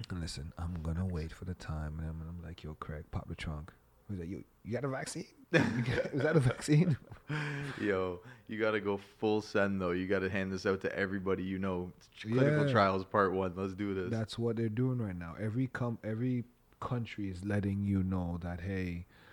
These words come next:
Speaker 1: we're really close, because whoever comes up with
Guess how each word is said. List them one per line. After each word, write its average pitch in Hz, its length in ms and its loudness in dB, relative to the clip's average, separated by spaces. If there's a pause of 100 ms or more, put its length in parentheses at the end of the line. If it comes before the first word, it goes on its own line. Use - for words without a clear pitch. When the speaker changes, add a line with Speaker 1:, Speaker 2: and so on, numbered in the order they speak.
(220)
Speaker 1:
we're 95 160 -2
really 110 360 -2
close, 98 460 -6
because 101 580 -4
whoever 123 920 0 (800)
comes 110 380 -2
up 98 260 -4
with 92 220 -6